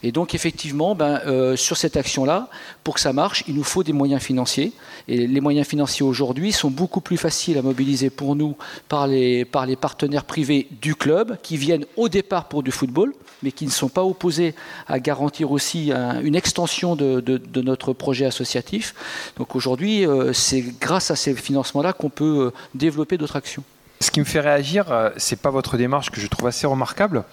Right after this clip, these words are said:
Speaker 2: c'est que ça soit, que cette démarche dépende de partenaires privés. Parce que vous faites, vous êtes un club, euh, qui est membre d'une fédération française de football, qui, je le rappelle, a une délégation de, de service public.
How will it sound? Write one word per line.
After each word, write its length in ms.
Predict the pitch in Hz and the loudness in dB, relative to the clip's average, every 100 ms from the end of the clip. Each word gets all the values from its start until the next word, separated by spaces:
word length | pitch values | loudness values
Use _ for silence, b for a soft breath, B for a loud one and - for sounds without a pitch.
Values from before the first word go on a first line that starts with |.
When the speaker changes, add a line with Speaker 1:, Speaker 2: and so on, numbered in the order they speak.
| B B - - - | B B -6 -8 -20
Speaker 2:
c'est 260 | - - - | -20 -20 -4
que 100 | 123 | -2
ça 220 | - 139 | 0 0
soit, 540 | - 143 139 135 123 - - - - | 0 2 4 4 2 -4 -12 -12 -4
que 80 | - | -2
cette 280 | 156 - | 0 0
démarche 480 | 151 147 156 190 - | 2 2 2 0 0
dépende 340 | 131 - 165 165 | -2 0 0 0
de 180 | 131 | -2
partenaires 440 | 113 131 - 120 - | -2 -2 -2 -2 -2
privés. 280 | - 151 156 - B B B B B | 0 0 0 -6 B B B B B
Parce 140 | 127 - | -4 0
que 80 | 127 | 0
vous 80 | |
faites, 240 | 123 139 131 | 2 0 0
vous 380 | 113 131 123 131 | -4 0 2 2
êtes 160 | 127 | 2
un 80 | 131 | 0
club, 460 | 139 170 202 208 - _ - - | 2 2 4 0 -2 _ -8 0
euh, 500 | 117 110 110 107 101 | 2 4 4 2 0
qui 120 | - 113 | -2 0
est 40 | |
membre 180 | 120 117 | 0 0
d'une 160 | 110 | -2
fédération 880 | 110 117 113 104 - 120 117 107 104 | 0 2 2 0 -2 0 0 0 -2
française 540 | 98 - 101 131 165 120 | -2 -6 -4 -2 -2 -2
de 80 | |
football, 480 | 101 101 120 190 214 - B B B B _ | -4 -2 2 2 0 -8 B B B B _
qui, 100 | - | -6
je 100 | 101 | 0
le 80 | 110 | 2
rappelle, 380 | 104 107 135 120 | 2 2 0 2
a 20 | |
une 140 | 104 101 | 0 2
délégation 480 | 117 123 117 - | 2 2 0 -2
de, 100 | 117 104 | -4 -4
de 180 | - 113 | -4 -2
service 400 | - 127 113 113 | -2 -2 -2 -2
public. 600 | - 107 208 - - - | -2 0 0 0 -4 -8